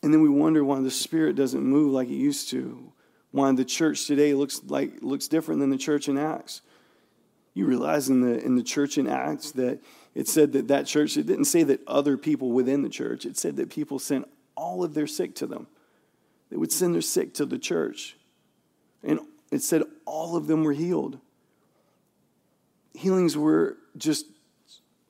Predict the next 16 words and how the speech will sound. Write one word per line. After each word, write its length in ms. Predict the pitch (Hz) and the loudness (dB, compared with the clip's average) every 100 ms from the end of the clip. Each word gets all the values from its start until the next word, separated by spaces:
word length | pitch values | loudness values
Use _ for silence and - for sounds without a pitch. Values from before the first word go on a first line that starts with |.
| _ _ - | _ _ -8
they 80 | |
were 140 | 165 165 | -4 -4
common. 560 | - - 220 202 - - _ _ _ _ _ _ _ _ _ _ _ _ _ | -6 -4 -2 -2 -8 -12 _ _ _ _ _ _ _ _ _ _ _ _ _
But 120 | - 131 | -10 -4
so 160 | - | 0
was 200 | 185 160 | 2 0
giving 440 | 131 170 170 151 - | 2 2 4 0 -2
completely, 680 | - 127 - 196 143 123 - _ _ _ - | -4 -4 -4 -4 -4 -6 -12 _ _ _ -12
like 220 | 143 139 | -12 -4
giving 320 | 147 160 160 | -2 0 0
your 120 | 151 | 0
life 300 | 143 147 135 | -2 -4 -8
completely. 420 | - 139 175 160 - | -6 -4 -2 -2 -4
That 200 | 147 156 | -6 -8
was 140 | 165 | -12
common. 440 | - - 73 - | -14 -12 -10 -12